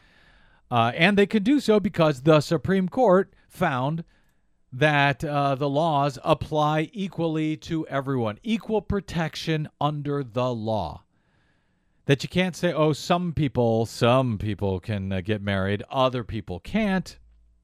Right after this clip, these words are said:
And that's now in play. So the irony of Rick Santorum saying this when he was asked about immigration, completely unrelated to marriage equality.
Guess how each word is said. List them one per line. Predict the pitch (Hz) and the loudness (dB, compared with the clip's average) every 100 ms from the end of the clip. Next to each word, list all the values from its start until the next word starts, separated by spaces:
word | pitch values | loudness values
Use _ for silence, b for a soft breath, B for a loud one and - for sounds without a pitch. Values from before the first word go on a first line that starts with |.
| _ _ _ _ _ _ _ - b b b b b | _ _ _ _ _ _ _ -20 b b b b b
And | 135 156 | -4 0
that's | 160 - | 0 -2
now | 151 131 131 | -2 0 -2
in | 123 113 | -4 -6
play. | - 120 92 | -6 -6 -6
So | - 190 | 2 4
the | 180 202 202 | 4 2 -2
irony | 165 285 302 190 151 131 127 139 | -2 0 2 2 2 0 -2 -4
of | 135 139 131 | 0 0 0
Rick | 139 262 | 0 0
Santorum | - 220 175 - 165 180 143 110 | 0 -2 -2 -4 -2 0 0 -2
saying | - 170 156 123 104 | -2 -2 -2 -6 0
this | 147 165 92 - - | 2 2 -2 -10 -6
when | 123 | -6
he | 123 135 | -2 0
was | 123 113 | 0 -2
asked | - 131 170 - 160 | -6 -6 -6 -6 -4
about | 127 120 - _ | -2 -2 -6 _
immigration, | 214 196 139 135 147 160 151 - 92 69 - _ _ _ _ _ _ | -4 -4 -4 -4 0 0 -2 -6 -8 -12 -20 _ _ _ _ _ _
completely | - 147 - 269 359 285 233 | -6 -4 -4 0 0 2 2
unrelated | 185 170 147 135 127 | 2 0 0 0 -2
to | 127 | -6
marriage | 123 120 117 | -4 -2 -4
equality. | 113 - 214 208 190 190 | -4 0 2 2 2 0